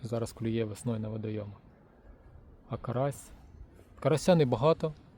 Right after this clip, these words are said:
зловили, а, але карась такий дебелий, отборний.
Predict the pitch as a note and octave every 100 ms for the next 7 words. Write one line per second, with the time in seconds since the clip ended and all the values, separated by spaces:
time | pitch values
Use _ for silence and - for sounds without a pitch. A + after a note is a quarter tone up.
0 | - - - - B2+ B2+ C#3 C#3 C3 B2+
1 | - - - - C3+ A#2+ A#2 A#2 A#2 A#2
2 | A#2+ D#3 D#3+ - C#3 C#3 - C3+ - C3
3 | A#2+ A2+ A2 A2+ A2+ B2+ C#3 C3+ A#2+ A2+
4 | A#2 C3 C3 B2+